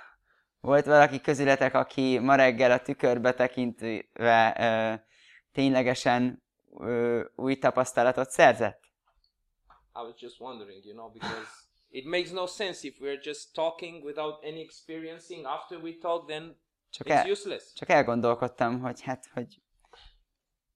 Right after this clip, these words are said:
Speaker 1: mi értelme van annak, hogy csak beszélünk, aztán nincsen tapasztalat.
Speaker 2: You, you know what I'm talking about. You remember the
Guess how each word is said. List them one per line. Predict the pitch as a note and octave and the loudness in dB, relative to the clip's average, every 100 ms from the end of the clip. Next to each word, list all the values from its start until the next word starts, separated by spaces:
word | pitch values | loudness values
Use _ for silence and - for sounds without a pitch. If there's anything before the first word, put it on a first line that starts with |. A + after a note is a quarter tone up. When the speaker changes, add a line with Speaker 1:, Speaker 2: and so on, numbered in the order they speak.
| _ | _
Speaker 1:
mi | C3+ | -2
értelme | D3+ C3+ - C3+ B2 A#2+ | 2 2 6 4 6 2
van | B2 | 2
annak, | A#2+ A#2+ A#2+ | 2 0 -2
hogy | B2 | -4
csak | - A#2 | -4 -6
beszélünk, | G#2+ B2 - B2 A#2 A2+ | 0 -2 0 -2 -2 -4
aztán | A#2 - A2+ A2 | -6 -4 -4 -4
nincsen | A2 - G#2 | -4 -6 -8
tapasztalat. | A2+ - G2+ - E2+ G#2 - _ _ _ _ | -8 -8 -10 -10 -12 -14 -16 _ _ _ _
Speaker 2:
You, | C3+ _ _ | -20 _ _
you | C3 D3+ | -10 -4
know | G3+ D#3 | -2 -4
what | A#2 | -6
I'm | G#2 | -12
talking | G#2+ - G#2 | -16 -16 -20
about. | F#2+ | -18
You | B2 C#3+ | -10 -10
remember | E3 F#3+ E3 C#3+ | -4 -6 -4 -6
the | B2+ | -6